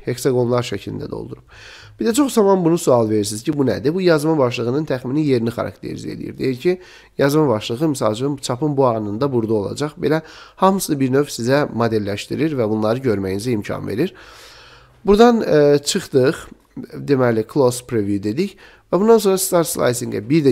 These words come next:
girdik və burada, misal üçün, hexagonu açdıq. Misal üçün, triangle dedik, üç ölçülü, e, üç bucaqlar dedik, yenə slice dedik. Biraz yenə gözləyir, aşağıda proses gedir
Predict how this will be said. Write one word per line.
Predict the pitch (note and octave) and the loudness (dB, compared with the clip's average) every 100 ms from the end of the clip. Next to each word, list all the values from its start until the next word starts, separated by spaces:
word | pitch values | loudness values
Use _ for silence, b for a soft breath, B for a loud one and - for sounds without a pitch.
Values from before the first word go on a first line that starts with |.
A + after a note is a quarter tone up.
| G2+ | 2
girdik | G#2 G2 C#3+ E3 | -4 -4 -4 -4
və | C#3+ C#3 B2+ - _ | -2 -2 -2 -8 _
burada, | C#3+ D#3 D#3 A#2 B2+ E3+ b b | -6 -2 2 4 4 0 b b
misal | - D3 | -4 -4
üçün, | C3+ | -2
hexagonu | C3 F3 F3+ C#3 A2+ G#2 | -2 -2 0 -2 -2 -2
açdıq. | D3 D3+ - - C#3+ - b b b b | -2 -2 -4 -4 -4 -6 b b b b
Misal | - D#3+ C3+ | 2 4 4
üçün, | C#3 D#3 D3 - | 2 -2 -4 0
triangle | F#3 D3+ A2 G2 G2 | 4 4 4 -2 -4
dedik, | G2+ D3 D#3 - | 0 -2 -2 -12
üç | B2 C#3 | -8 -4
ölçülü, | A2+ G#2 - | -2 -4 -6
e, | A#2 C3 A2+ A#2 - _ - | -4 -2 -2 -4 -8 _ -16
üç | - | -10
bucaqlar | D3+ C#3+ B2 A#2 G#2+ | -2 -2 0 0 0
dedik, | A#2 E3+ D#3+ | -2 -2 2
yenə | F3 C3 | 2 2
slice | - G#2+ G#2 - | -2 -6 -6 -6
dedik. | A#2+ F3+ - B B B B B | -4 -4 -6 B B B B B
Biraz | F#3+ F#3 | 6 6
yenə | D#3 C#3 A#2+ | 6 4 4
gözləyir, | A2 G#2 C#3 C#3+ | 0 0 0 0
aşağıda | B2 A2+ A2+ | -2 -2 -2
proses | A2+ G#2+ G#2 - | -4 -8 -8 -8
gedir | A2+ D#3 G3+ | -2 -2 -2